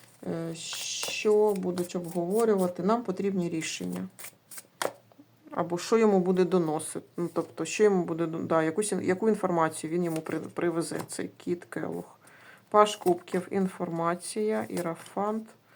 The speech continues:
Е, співпраця якась. Співпраця на майбутнє.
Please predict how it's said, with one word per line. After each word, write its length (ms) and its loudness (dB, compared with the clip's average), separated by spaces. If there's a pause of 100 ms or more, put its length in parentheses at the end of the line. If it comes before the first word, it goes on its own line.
(800)
Е, 120 -4
співпраця 880 -2
якась. 720 -10
Співпраця 880 -2
на 160 6
майбутнє. 920 2